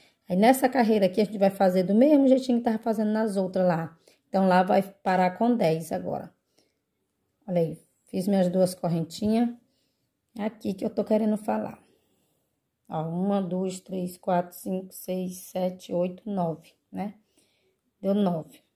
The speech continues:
Então, quando a gente vier fazendo aqui, que chega aqui, vai ter que fazer o aumento. Então, ele vai terminar com dez pontos altos, faz as duas correntinhas de separação,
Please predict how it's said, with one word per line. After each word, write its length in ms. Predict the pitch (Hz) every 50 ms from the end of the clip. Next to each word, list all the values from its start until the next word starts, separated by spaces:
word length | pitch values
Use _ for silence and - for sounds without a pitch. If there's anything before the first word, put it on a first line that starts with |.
| _ _ _ _ _ _ _ _ _ _ _ _ _ _ -
Então, 720 | - 180 185 180 185 - 226 233 226 214 190 180 180 180 - _ _ _ _ _ _ _
quando 160 | - 202 202
a 60 | 214
gente 260 | 208 220 208 202 - 196
vier 200 | 196 196 196 190
fazendo 420 | 190 - 185 180 175 175 180 170
aqui, 220 | 170 165 - 214
que 100 | - -
chega 300 | - - - 185 175 185
aqui, 240 | 165 - - 226 220
vai 120 | 190 196 180
ter 140 | 190 202
que 100 | 190 190
fazer 220 | - 202 196 185 202
o 100 | 202 208
aumento. 520 | 208 214 208 196 185 185 190 185 - _ _ _ _ _ -
Então, 260 | - 180 175 - 202
ele 80 | 196 185
vai 100 | 196 185
terminar 400 | 185 196 185 196 190 185 185 185
com 100 | 185 180
dez 200 | 180 202 208 208
pontos 360 | - 226 208 196 233 214 190
altos, 260 | 185 175 175 180 -
faz 180 | - 185 170 170
as 120 | 170 165
duas 220 | 165 196 214 202 -
correntinhas 460 | - 202 190 190 190 - 185 180 175
de 40 | -
separação, 800 | 185 180 - 180 175 175 175 - - 214 226 240 247 254 254